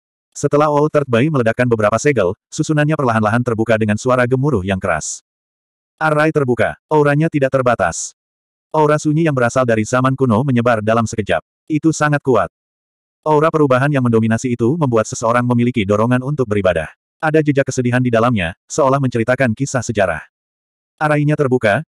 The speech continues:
semuanya masuk ke dalam arai. Saat susunannya terbuka, Bai ketiga tua meneriaki semua orang. Dengan teriakan lembut,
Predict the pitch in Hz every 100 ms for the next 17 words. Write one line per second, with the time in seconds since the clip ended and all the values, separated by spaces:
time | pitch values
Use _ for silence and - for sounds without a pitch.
0 | _ - 151 147 156 135 131 131 120 131
1 | 117 104 92 85 73 _ _ _ _ _
2 | _ _ _ - 147 143 - 156 139 127
3 | 120 127 127 127 117 143 _ - 139 143
4 | 139 131 127 123 113 113 123 117 - 117
5 | 110 92 85 73 - _ _ _ _ _
6 | _ _ - 147 143 170 165 135 127 123
7 | 123 147